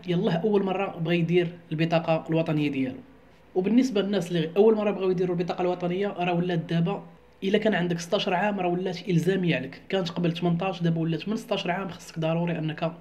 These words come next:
تصيبها. وبالنسبة للحالة الثانية هي طلب تجديد البطاقة الوطنية، أي أنه كنتي صايب شي البطاقة الوطنية شحال هادي، لكن تودرات لك أو أن الوقت ديالها وفى، يعني سال ليها الوقت ديالها، أو بدلتي شي معلومات بحال مثلًا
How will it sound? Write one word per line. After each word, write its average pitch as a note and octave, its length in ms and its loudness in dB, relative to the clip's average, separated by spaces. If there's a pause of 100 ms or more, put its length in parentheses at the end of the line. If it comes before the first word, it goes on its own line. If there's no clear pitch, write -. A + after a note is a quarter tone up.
تصيبها. C#3 400 -2 (680)
وبالنسبة A#3 540 4
للحالة A#3+ 300 0
الثانية A#3 540 -2
هي F#3 420 -2
طلب F#3 280 0
تجديد E3+ 600 -2
البطاقة D#3+ 580 -2
الوطنية، D3 480 -2 (360)
أي G#3 180 2
أنه G#3+ 440 2
كنتي A#3 220 8
صايب G3+ 260 0
شي E3 180 -4 (140)
البطاقة D#3 440 0
الوطنية F#3+ 400 0
شحال E3+ 280 2
هادي، D#3 260 -2 (380)
لكن G#3 300 0
تودرات E3+ 480 2
لك F3+ 220 -2
أو D3+ 320 2
أن E3+ 180 4
الوقت E3+ 240 4
ديالها D3+ 400 0
وفى، C#3+ 320 0 (160)
يعني D3 240 -2
سال F3 340 0
ليها D3 200 2
الوقت C#3+ 340 -2
ديالها، C#3+ 420 -2 (280)
أو F3+ 80 6
بدلتي E3 440 0
شي - 140 -2
معلومات E3+ 500 4
بحال D#3 220 -4
مثلًا D3+ 580 -4